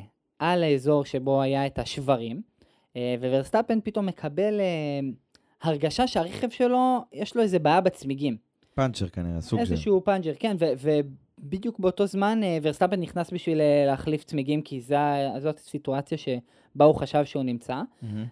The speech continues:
Speaker 1: ורדבול רואים שאין בעיה בצמיגים, מחליפים לו צמיגים לתרכובת, אה, הבינונית, אבל, אה, אין ל-,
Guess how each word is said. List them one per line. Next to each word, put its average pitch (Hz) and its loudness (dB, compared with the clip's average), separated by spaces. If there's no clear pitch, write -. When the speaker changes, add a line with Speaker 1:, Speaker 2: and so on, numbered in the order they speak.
Speaker 1:
ורדבול 127 0
רואים 135 0
שאין 185 2
בעיה 247 6
בצמיגים, 240 2
מחליפים 170 0
לו 202 2
צמיגים 165 -2
לתרכובת, 143 0
אה, 127 0
הבינונית, 135 0
אבל, 127 0
אה, 131 4
אין 170 0
ל-, 208 4